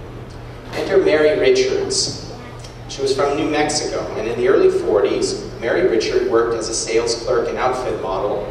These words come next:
at Oviatt's. She was eighteen, he was fifty-three, robbing the cradle, as he used to say. He was attracted to her.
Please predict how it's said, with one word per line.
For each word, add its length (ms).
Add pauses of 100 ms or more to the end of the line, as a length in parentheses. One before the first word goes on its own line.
at 260
Oviatt's. 680 (640)
She 240
was 160
eighteen, 760
he 100
was 220 (300)
fifty-three, 800 (1040)
robbing 460
the 100
cradle, 460
as 140
he 160
used 220
to 80
say. 420 (720)
He 100
was 140
attracted 760
to 240
her. 480